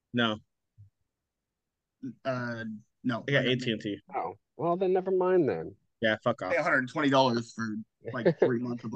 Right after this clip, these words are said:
Speaker 3: Hey,
Speaker 2: unlimited.
Speaker 3: hey, I, I'll fuck right off. I got free prints at, ten free prints at Walgreens.
Speaker 1: Oh, that's what's up. <laughs> All right, well, then fucking hook a brother up, son.
Speaker 2: <laughs>
Speaker 1: Hey, uh, all right,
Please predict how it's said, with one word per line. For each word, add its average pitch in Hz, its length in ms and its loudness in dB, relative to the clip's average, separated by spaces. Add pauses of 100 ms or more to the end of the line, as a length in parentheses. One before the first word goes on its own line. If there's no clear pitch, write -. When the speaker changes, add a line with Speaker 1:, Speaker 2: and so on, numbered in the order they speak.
Speaker 3:
Hey, 175 240 12
Speaker 2:
unlimited. 147 320 8
Speaker 3:
hey, 143 100 -12 (240)
I, 139 60 10
I'll 156 320 12
fuck 185 260 8
right 156 220 10
off. 147 240 8
I 135 100 8
got 160 320 8
free 139 220 6
prints 143 460 4
at, 127 340 8
ten 151 240 6
free 147 220 4
prints 139 420 2
at 101 60 6
Walgreens. 107 580 4
Speaker 1:
Oh, 107 80 2
that's 139 160 2
what's 143 160 -2
up. 127 160 2 (100)
<laughs> 143 120 0 (500)
All 123 100 6
right, 208 180 6
well, 113 180 4
then 113 180 4
fucking 127 220 6 (260)
hook 175 120 4
a 156 40 4
brother 156 340 8
up, 214 160 2
son. 196 220 4 (200)
Speaker 2:
<laughs> 190 600 8 (500)
Speaker 1:
Hey, 147 240 10
uh, 156 300 8
all 170 80 6
right, 170 140 10